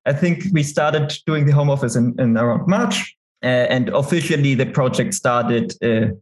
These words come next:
in May internally. Before that, there was a pre-production phase, but not everyone from the team was involved there. Uh, so we still worked on Idle Factory during that time and started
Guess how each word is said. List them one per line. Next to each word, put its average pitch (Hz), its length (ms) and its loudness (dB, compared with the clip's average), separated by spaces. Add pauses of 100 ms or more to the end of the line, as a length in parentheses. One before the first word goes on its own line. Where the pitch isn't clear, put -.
(280)
in 123 220 2
May 143 500 0 (140)
internally. 165 520 0
Before 139 340 0
that, 139 200 0
there 127 80 0
was 120 180 0
a 117 80 2
pre-production 160 760 0
phase, 147 560 0 (360)
but 123 160 0
not 123 140 0
everyone 120 300 0
from 117 140 2
the 113 80 0
team 120 180 0
was 110 140 0
involved 113 380 0
there. 120 280 0 (240)
Uh, - 200 0
so - 160 -2
we 120 80 0
still 120 220 -2
worked 120 220 0
on 117 100 2
Idle 104 160 0
Factory 117 360 0
during 113 220 2
that 117 160 -2
time 120 280 2
and 120 140 -2
started 117 460 0